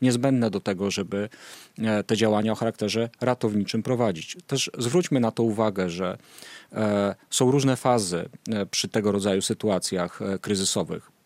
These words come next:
Pierwsza i podstawowa faza, o niej wczoraj mówił pan premier Donald Tusk i wicepremier Kosiniak-Kamysz. To jest ta faza najważniejsza, ratowanie życia i zdrowia ludzi. Po niej przyjdą kolejne fazy, e, i dlatego też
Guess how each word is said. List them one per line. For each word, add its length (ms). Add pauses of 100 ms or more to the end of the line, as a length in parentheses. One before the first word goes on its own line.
Pierwsza 340
i 60
podstawowa 500
faza, 360
o 40
niej 140
wczoraj 260
mówił 240
pan 160
premier 440 (200)
Donald 320
Tusk 340
i 220 (280)
wicepremier 680 (160)
Kosiniak-Kamysz. 800 (360)
To 100
jest 100
ta 80
faza 360 (140)
najważniejsza, 760
ratowanie 640 (260)
życia 480
i 60
zdrowia 360
ludzi. 400 (340)
Po 120
niej 140
przyjdą 320
kolejne 420
fazy, 500 (400)
e, 240
i 100
dlatego 380
też 420